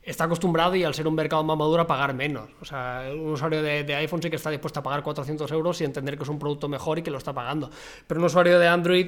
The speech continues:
eh, el gasto es el que es y la gente cada vez se compra teléfonos más económicos. Es que ya un reloj de estos te cuesta más que el gasto medio de un smartphone, ¿no? O sea, el gasto medio de un smartphone son doscientos veinte y pico euros en España y el wearable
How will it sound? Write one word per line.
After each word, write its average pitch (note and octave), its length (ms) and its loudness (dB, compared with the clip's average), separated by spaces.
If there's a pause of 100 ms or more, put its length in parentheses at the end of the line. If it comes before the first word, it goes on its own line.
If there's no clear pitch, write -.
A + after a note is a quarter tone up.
eh, D3+ 320 -12
el D3+ 100 -2
gasto D3+ 300 -2
es D#3 60 0
el E3+ 100 2
que C#3+ 320 -4
es B2+ 120 -8
y C3 180 -6
la A#2+ 100 -10
gente D3+ 220 -6
cada D3+ 140 0
vez D3+ 80 -2
se F3+ 60 -4
compra F3+ 200 0
teléfonos D3+ 320 -2
más C3 220 -4
económicos. C#3+ 480 -2 (760)
Es - 100 -2
que F#3+ 140 4
ya F#3 100 8
un G3 80 6
reloj F#3 220 6
de F#3+ 60 4
estos G#3+ 200 0
te G3 80 0
cuesta F3 300 0
más E3 260 2
que - 220 -4
el D#3 80 0
gasto D#3+ 260 -2
medio D#3+ 240 0
de D#3 60 0
un D3+ 100 0
smartphone, C3+ 500 -4
¿no? C#3+ 120 -8
O G3 100 -12
sea, D3+ 120 -8
el C#3 60 -10
gasto D3 220 -4
medio E3 160 0
de D#3+ 60 0
un D#3 40 -2
smartphone D#3 260 0
son D#3 100 -4
doscientos D#3+ 320 -2
veinte D#3 240 -2
y - 20 -4
pico D#3+ 240 2
euros D#3+ 180 2
en D#3+ 60 2
España F3 400 4 (260)
y F3 60 -2
el D#3 80 2
wearable E3 520 4